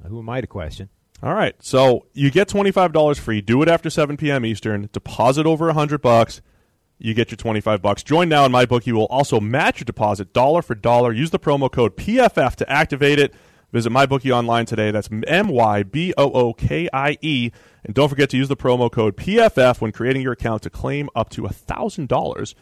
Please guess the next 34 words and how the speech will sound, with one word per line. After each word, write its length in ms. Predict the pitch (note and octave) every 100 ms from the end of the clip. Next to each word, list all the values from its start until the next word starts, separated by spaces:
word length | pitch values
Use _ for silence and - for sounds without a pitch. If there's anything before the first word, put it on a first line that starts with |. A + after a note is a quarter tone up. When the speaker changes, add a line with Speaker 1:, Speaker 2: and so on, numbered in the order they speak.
| _ _ -
Speaker 2:
in 240 | C3 C#3 C3+
free 420 | - - B2+ C3 - -
play. 440 | - D#3 A#2 - _ _ _ -
Don't 120 | C3
forget, 220 | C#3+ C3 B2
if 80 |
you're 80 | A2+
willing 180 | A#2 B2
to 60 | G#2+
hold 220 | A#2 A2+
out 160 | A2+ A2
until 220 | G#2+ G2+
after 240 | A#2+ C#3+
seven 220 | C#3 C#3+ C3
P 140 | B2
M, 100 | G#2+
you 40 | G#2
can 100 | A2+
get 40 |
an 80 | A2
extra 240 | A2+ -
twenty-five 440 | - A#2 A#2 A#2+ A2
dollars 300 | G#2+ G#2+ G2+
of 80 | -
free 180 | A2+
play 200 | G#2+ G#2
by 120 | G2+ G2
using 300 | A2+ D#3 D#3
the 60 |
promo 280 | - A2+ A2
code 240 | G#2+ G2 -
P 220 | C#3+ F3+
F 220 | G#3+ -
F 300 | C#3 C3